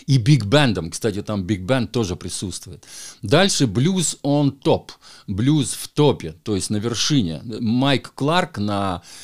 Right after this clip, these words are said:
э, бас-, ой, на барабанах, Лаон Ли Дорси на басу и Майк Лидон. Замечательнейший альбом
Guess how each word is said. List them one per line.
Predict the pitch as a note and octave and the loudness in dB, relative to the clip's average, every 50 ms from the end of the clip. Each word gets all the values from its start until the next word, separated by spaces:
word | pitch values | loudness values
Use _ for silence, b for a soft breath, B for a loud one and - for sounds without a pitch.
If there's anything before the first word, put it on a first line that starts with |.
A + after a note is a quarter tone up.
| B B B | B B B
э, | G#2+ G#2 G2+ G2 F#2 | -4 -2 -2 -2 -2
бас-, | F2+ F2+ F2+ F2 A2 A#2+ A#2 - - - | -4 -6 -2 0 0 0 0 -2 -2 4
ой, | C#3+ C#3 A#2 A2 | 6 6 6 6
на | G#2+ A2+ A#2 A2 | 6 4 2 2
барабанах, | A2 A#2 B2 C3 B2+ E3+ G3 G3+ F#3 E3 - - | 2 2 2 4 2 2 2 2 0 -2 -2 -2
Лаон | B2+ A2 A2 A#2+ B2+ B2 A#2 A2+ G#2+ G2+ | -4 -2 0 2 2 2 2 0 0 0
Ли | A2+ B2 A#2 A2 | 0 0 0 0
Дорси | G2 F2 F#2 B2+ B2 G#2+ - - - G2+ F#2+ | -2 -2 0 0 0 0 -2 -4 -4 -4 -4
на | F#2+ G2+ G#2+ G2+ F#2 | -4 -4 -4 -4 -4
басу | E2+ G#2 G#2 - - - F3+ G3+ E3 | -2 -2 -4 -4 -4 -4 -4 -4 -2
и | - A2+ G#2+ | -2 -2 0
Майк | G#2+ A#2 A#2 A2 G2 - | 0 0 -2 -4 -6 -4
Лидон. | G#2+ G#2 F#2+ F2 A#2 G#2 F2+ D#2+ D2 B B B B B B B | -6 -6 -4 -2 -2 -2 -2 -2 -6 B B B B B B B
Замечательнейший | - F#2 A#2 B2 C3 C3+ A#2+ - D3 B2+ G2 - F#2+ F#2 F#2 F#2 - - G#2 F#2 | -4 0 4 4 4 4 4 4 2 2 2 0 -4 -4 -4 -4 -6 -6 -6 -6
альбом | F#2 G2 F#2+ G2+ C#3+ F3 F#3+ F3 C3 G#2+ G#2+ G2+ F#2 D2+ | -4 -6 -4 -2 -2 -2 -2 -2 -4 -4 -4 -6 -6 -8